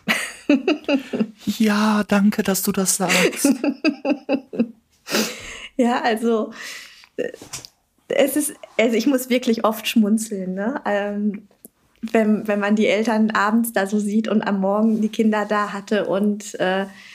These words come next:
Speaker 1: ja. Ja. <laughs>
Speaker 2: Ich find das so toll, Nadine, dass du das sagst.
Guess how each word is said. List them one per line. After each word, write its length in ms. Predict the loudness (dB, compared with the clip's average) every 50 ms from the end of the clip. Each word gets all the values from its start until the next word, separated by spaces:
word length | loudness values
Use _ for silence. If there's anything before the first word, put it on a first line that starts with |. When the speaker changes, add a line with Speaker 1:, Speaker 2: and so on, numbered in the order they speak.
| -20 -20 _ _ _
Speaker 1:
ja. 400 | 0 2 2 2 2 -2 -4 -8 -12 _ _ _ _ _ _ _ _ -20 -20 -20 -20 _ _ _ _ _ _ _ _ _ _ -20 -6 _
Ja. 160 | 0 0 0 -2 -6 -14 _ _ _ _ _ _ _ _ 2 4
<laughs> 60 | 4 4 4 0 -4 -6 -8 -10 -4 -2 -2 -2 2 2 0 0 0 -2 -4 -4 -4 -4 _ -20 -20 -20 _ _ _ _ _ _ _ -4 -2 -2 -2 -2 -6 -10 -14 -16 -16 -16 -20 -20 _ _ _ _ _ _ _ _ _ _ _ -18 -6 -4
Speaker 2:
Ich 120 | -2 0
find 180 | 0 0 0 0
das 160 | 0 0 2
so 120 | 0 0 0
toll, 420 | -2 -4 0 2 2 4 4 2
Nadine, 320 | 2 0 0 0 0 0
dass 160 | -2 -2 -4 -4
du 80 | -2
das 180 | -2 -2 -2 0
sagst. 460 | 0 0 0 0 -2 -4 -6 -6